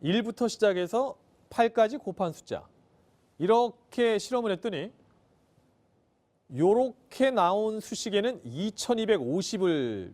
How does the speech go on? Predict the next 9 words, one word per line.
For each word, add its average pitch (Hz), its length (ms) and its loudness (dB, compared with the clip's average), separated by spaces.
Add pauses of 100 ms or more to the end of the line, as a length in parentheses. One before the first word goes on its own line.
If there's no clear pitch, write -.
평균적으로 185 540 -2
적었고요. 123 480 -6 (540)
일로 214 380 0
시작한 208 520 0
숫자에는 202 640 0 (260)
오백십일을 190 1160 0 (380)
평균적으로 202 840 -2 (140)
적었다라는 151 560 0
거죠. 87 260 -14